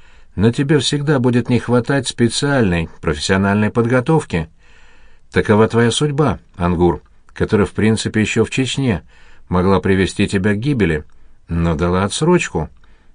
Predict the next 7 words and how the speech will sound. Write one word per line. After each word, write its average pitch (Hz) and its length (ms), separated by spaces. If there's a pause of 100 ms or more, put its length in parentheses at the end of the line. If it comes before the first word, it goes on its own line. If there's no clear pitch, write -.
Вот 143 240
и 151 60
пожил. 107 520 (480)
Но - 180
хватит 123 400
об 82 160
этом. 82 360